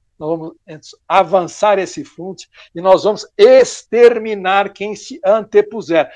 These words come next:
Quem quiser se associar, nós pagamos uma mesada. Nós pagamos uma mesada, tal, e essa mesada faz parte daquilo que nós estamos montando no Brasil, que é uma economia de pilhagem. Entra no esquema da extorsão.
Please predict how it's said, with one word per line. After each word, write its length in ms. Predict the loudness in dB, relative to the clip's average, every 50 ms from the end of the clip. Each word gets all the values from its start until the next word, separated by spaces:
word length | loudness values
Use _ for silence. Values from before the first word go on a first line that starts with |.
| -20 -20 _ -10
Quem 140 | -8 -6
quiser 280 | -6 -4 0 2 2 2
se 120 | 4 2
associar, 580 | 0 0 2 2 0 0 0 0 2 2 2 4
nós 180 | 2 0 -2 0
pagamos 380 | 0 2 2 2 0 0 -2
uma 160 | -4 -6 -6
mesada. 600 | -4 -4 -4 -2 0 0 0 0 -2 -4 -10 -16 _ _ _ _ _ _
Nós 160 | _ -20 -18 _
pagamos 320 | -12 -12 -10 -12 -12 -10
uma 160 | -8 -8 -8
mesada, 560 | -8 -8 -8 -4 -2 -2 0 0 -2 -6 -10
tal, 360 | -8 _ -2 -2 -2 -2 -4 -8 _ _ _ _ _ -10
e 60 | -8
essa 200 | -8 -8 -10 -10
mesada 600 | -8 -8 -6 -4 -2 0 0 0 -2 -2 -6 -6
faz 240 | -6 -8 -10 -10 -10
parte 420 | _ -6 -4 -4 -4 -4 -8 -8
daquilo 400 | -8 -8 -10 -10 _ -16 -16 -16
que 120 | -18 -14
nós 220 | -12 -10 -10 -10 -12
estamos 360 | -16 _ -16 -16 -16 -20 _ _ _
montando 480 | -14 -12 -12 -12 _ _ -12 -12 -12 -12
no 100 | -12 -8
Brasil, 300 | -6 -8 -6 -6 -10 -10
que 80 | -10
é 40 | -10
uma 100 | -10 -10
economia 400 | -12 -12 -14 -14 -12 -12 -12 -14
de 120 | -14 -14
pilhagem. 580 | -20 -18 -8 -4 0 0 0 -2 -4 -8 -18 _ _ _ _ _ _ _
Entra 380 | -6 -4 -4 -4 -2 -4 -4 -4
no 100 | -4 -6
esquema 420 | -10 -10 -12 -12 -12 -10 -8 -8
da 180 | -4 -2 -2 -2
extorsão. 640 | -2 -6 -8 -8 -8 -8 -8 -8 -10 -10 -10 -10